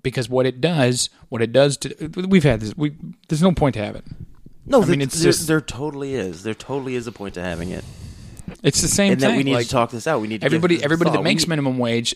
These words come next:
Speaker 1: they, they get the grandiose idea of, "Oh, I make twelve dollars an hour now.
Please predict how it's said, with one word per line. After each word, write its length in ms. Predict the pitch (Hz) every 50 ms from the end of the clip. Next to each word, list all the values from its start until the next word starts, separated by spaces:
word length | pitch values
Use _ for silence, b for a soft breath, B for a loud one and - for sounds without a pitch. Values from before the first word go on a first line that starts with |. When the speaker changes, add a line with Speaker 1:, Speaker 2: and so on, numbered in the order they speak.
| -
Speaker 1:
they, 220 | 139 127 139 147 139
they 260 | 131 123 120 127 156
get 220 | 180 170 156 131 127
the 60 | 120
grandiose 600 | 117 123 120 123 139 151 151 139 127 127 120 -
idea 440 | 127 110 113 120 117 110 110 107 107
of, 340 | 107 110 110 110 107 - B B B B B B B -
"Oh, 80 | - -
I 120 | - 120 175
make 180 | 175 139 110
twelve 260 | - - 123 123 139
dollars 300 | 156 160 170 185 175 175
an 40 | 208 226
hour 200 | 247 247 180 120
now. 300 | 104 95 101 - -